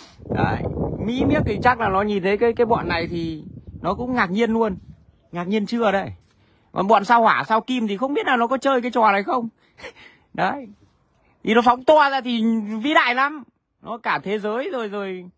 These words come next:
đôi khi là, là địa cầu chưa đủ. Còn cái loại này thì nói chung là như, như anh mà bảo làm, để làm cái loại này nó hoàn thiện thì chắc là mất đến bao giờ?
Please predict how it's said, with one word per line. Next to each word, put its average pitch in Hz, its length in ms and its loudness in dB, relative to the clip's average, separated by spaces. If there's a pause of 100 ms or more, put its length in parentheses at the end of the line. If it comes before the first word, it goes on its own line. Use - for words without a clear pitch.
(600)
đôi 226 260 -8
khi 233 260 -12
là, 185 160 -10 (280)
là 170 180 -6
địa 180 240 -14
cầu 170 420 -2
chưa 240 140 -4
đủ. 170 160 -6 (880)
Còn 190 160 -6
cái 220 100 -2
loại 214 180 0
này 190 140 0
thì 180 340 -2
nói 185 100 -6
chung 220 200 -6
là 170 260 0 (440)
như, 196 360 -2
như 233 260 -4
anh 214 240 -8
mà 180 100 -10
bảo 131 180 -6
làm, 139 440 -8
để 117 160 -2
làm 143 300 0
cái 175 160 -2
loại 180 300 0
này 135 160 0
nó 147 80 0
hoàn 156 220 0
thiện 135 220 -4
thì 131 80 -4
chắc 202 220 -4
là 135 180 -8 (1200)
mất 175 100 -8
đến 170 160 -8
bao 156 140 -6
giờ? 101 160 -8